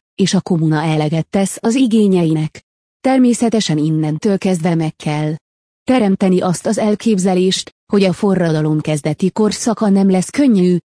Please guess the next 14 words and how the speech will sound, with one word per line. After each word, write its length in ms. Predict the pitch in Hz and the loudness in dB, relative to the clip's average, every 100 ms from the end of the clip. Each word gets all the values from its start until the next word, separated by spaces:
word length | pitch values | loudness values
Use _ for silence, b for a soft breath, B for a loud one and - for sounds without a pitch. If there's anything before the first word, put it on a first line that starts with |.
| _ | _
és 220 | 214 196 | -2 2
minden 360 | 262 294 247 240 | 4 4 2 2
embernek 600 | 240 233 196 175 185 202 | 2 2 2 0 0 0
a 60 | |
lehető 420 | 202 175 170 - 254 | 2 2 0 2 2
legnagyobb 480 | 277 285 269 233 | 2 2 2 0
erőfeszítéseket 1200 | 254 220 196 180 208 - 196 - 185 180 196 165 151 | 0 2 0 2 -2 0 -2 2 0 0 -2 -2 -4
kell 240 | 220 208 | -2 -2
tennie, 580 | 185 190 180 170 170 175 - - | -2 -2 0 2 0 -2 -6 -4
és 200 | 240 - | -2 0
csak 220 | 254 - | -2 0
annyit 320 | 285 285 277 | 2 2 2
kell 200 | - 156 | 0 -2
fogyasztania, 800 | 151 196 180 170 - 190 185 185 | -2 -2 0 -2 0 0 2 0